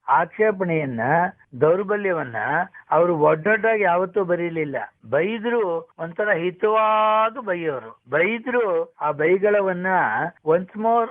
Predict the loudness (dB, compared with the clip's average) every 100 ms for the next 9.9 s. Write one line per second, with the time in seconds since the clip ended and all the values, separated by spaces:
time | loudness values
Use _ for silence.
0 | -6 -10 0 2 2 2 0 -2 -4 -14
1 | -14 _ -2 2 4 2 2 2 2 2
2 | 2 2 -2 _ 0 2 4 4 6 6
3 | 4 2 4 4 2 -2 -2 0 2 4
4 | 2 -4 -4 -2 -2 -4 -6 -8 -10 _
5 | -2 0 0 -4 -6 -16 -18 _ -20 -14
6 | -6 -2 -2 0 2 2 0 -4 -2 0
7 | 0 -2 -4 -4 0 0 0 -4 -4 -4
8 | -6 _ -8 -2 -2 -2 -6 -2 -2 -2
9 | -6 -12 -12 -14 -14 -16 -20 -20